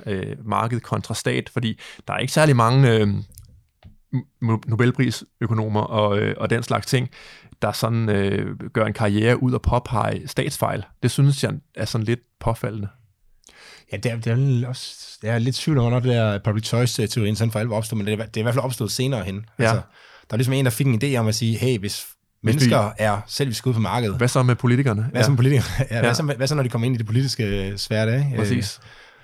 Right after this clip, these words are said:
Speaker 2: og så får man en masse... Og man kan sige, den, det, vi har, jeg har faktisk lavet podcast med Otto Brøns om det, jeg tror, det er nummer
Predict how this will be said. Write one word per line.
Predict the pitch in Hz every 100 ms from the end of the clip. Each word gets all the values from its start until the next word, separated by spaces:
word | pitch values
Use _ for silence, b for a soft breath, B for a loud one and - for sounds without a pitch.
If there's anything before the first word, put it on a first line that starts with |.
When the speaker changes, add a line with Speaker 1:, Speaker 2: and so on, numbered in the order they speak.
| B B B
Speaker 2:
og | 113
så | 120
får | 127
man | 113
en |
masse... | 107 113 104 98 - -
Og | 117
man | 117
kan |
sige, | - 117
den, | 123 123 _ _ -
det, | 123 123
vi | 127
har, | 123
jeg | 120
har |
faktisk | 123 123
lavet | 139
podcast | - 135 117 95
med | 113 101 95 95
Otto | 98 -
Brøns | - 131
om | 110
det, | 107
jeg | 98
tror, | 117
det | 101
er |
nummer | 95 92